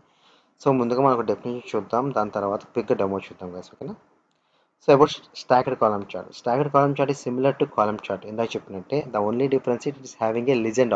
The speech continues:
option. So, legend option అనేది ఉంటుంది, ఆ, స్టాక్డ్ కాలమ్ చార్ట్‌కి. కాలమ్ చార్ట్‌కి legend ఆప్షన్‌ని మనం drag and drop చేయము. Only difference. So that we can analyze the data not only with X and Y axis, but also with legend.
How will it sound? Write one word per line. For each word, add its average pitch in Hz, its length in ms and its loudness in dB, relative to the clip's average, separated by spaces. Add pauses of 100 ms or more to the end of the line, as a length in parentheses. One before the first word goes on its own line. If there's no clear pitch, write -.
option. - 240 -12 (220)
So, 160 120 -2 (440)
legend 131 280 2
option 135 200 0
అనేది 123 160 2
ఉంటుంది, 127 540 -2 (140)
ఆ, 117 60 -6
స్టాక్డ్ 113 380 0
కాలమ్ 104 240 -2
చార్ట్‌కి. 131 300 -8 (500)
కాలమ్ 139 300 8
చార్ట్‌కి 135 260 4
legend 127 260 2
ఆప్షన్‌ని 123 340 2
మనం 127 260 0
drag 104 200 2
and 104 120 -2
drop 110 140 2 (100)
చేయము. 92 240 -10 (160)
Only 135 240 6
difference. 95 380 -6 (560)
So 123 100 2
that 139 160 8
we 127 100 4
can 120 120 4
analyze 127 260 2
the 110 120 -4
data 107 220 0
not 101 160 -2
only 131 200 0
with 131 200 -4
X - 20 -16 (100)
and 113 100 -2
Y 98 200 0
axis, 131 260 -10
but 110 140 -2
also 104 200 -6
with 117 400 -14
legend. 95 220 -10